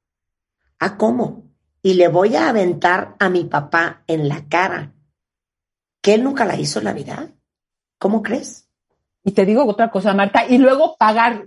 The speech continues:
Speaker 2: haz de cuenta que ya lo tienes, estoy pagando las culpas, entonces los tengo que invitar a todos al viaje,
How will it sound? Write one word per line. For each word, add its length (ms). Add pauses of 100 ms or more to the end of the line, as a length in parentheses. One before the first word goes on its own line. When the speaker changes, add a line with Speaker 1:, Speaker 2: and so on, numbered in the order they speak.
Speaker 2:
haz 140
de 100
cuenta 280
que 100
ya 120
lo 160
tienes, 360
estoy 300
pagando 480
las 200
culpas, 440
entonces 280
los 160
tengo 420
que 100
invitar 420
a 180
todos 240
al 120
viaje, 560